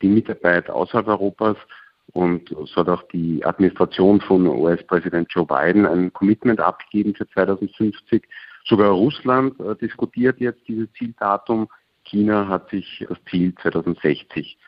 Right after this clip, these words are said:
gesetzt. Das ist also mal die Zielrichtung, wo wir alle gemeinsam hinwollen zur Treibhausgasneutralität.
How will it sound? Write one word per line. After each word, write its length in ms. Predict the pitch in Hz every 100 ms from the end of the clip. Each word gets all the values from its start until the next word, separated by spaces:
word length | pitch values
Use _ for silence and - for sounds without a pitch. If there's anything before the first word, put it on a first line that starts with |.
| _ _
gesetzt. 360 | - 78 64 -
Das 140 | - 135
ist 100 | 147
also 160 | 120
mal 180 | 113 104
die 160 | 98 -
Zielrichtung, 680 | - 123 131 113 - 110 104 - -
wo 120 | 101
wir 160 | 92 -
alle 160 | 87
gemeinsam 680 | 98 90 82 85 92 101 95 90 - _
hinwollen 580 | - 101 135 127 120 117
zur 140 | 110 -
Treibhausgasneutralität. 1500 | 71 82 117 113 101 98 110 104 - 101 98 - 92 113